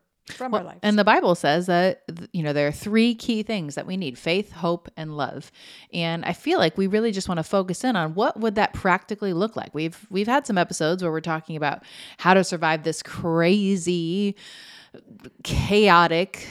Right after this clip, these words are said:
Speaker 2: existence that we find ourselves in. And we really do need those three things. But what does that practically look like?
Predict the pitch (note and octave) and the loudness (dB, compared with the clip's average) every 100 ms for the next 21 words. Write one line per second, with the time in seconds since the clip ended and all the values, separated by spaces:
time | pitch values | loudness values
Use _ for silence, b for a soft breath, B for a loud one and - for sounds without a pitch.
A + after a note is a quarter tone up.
0 | G3+ F3+ D3+ F#3+ - D3+ D#3+ E3+ D#3 E3+ | -8 -6 -2 -2 -4 -12 -8 -8 -6 -4
1 | F#3+ D3+ C#3+ B2 C#3 C3 F3+ B B B | -2 -2 -4 -6 -4 -6 -6 B B B
2 | G3+ G#3 A3+ C4 B3 C4 A#3+ F3+ - F3+ | -2 0 0 -2 -2 -2 -2 -4 -2 0
3 | F#3+ G3 - D#3 D#3 D#3 D#3 D#3 - - | 0 0 -2 0 0 0 -2 -4 -10 -16
4 | - C#3+ C#3+ - E2 - D#3+ - D#3+ F3 | -14 -8 -8 -10 -14 -10 -10 -10 -8 -8
5 | - F3+ E3 D3+ - C3 - D3 B2 A2 | -6 -8 -6 -8 -8 -12 -12 -12 -10 -10
6 | G#2+ - - - | -12 -14 -18 -20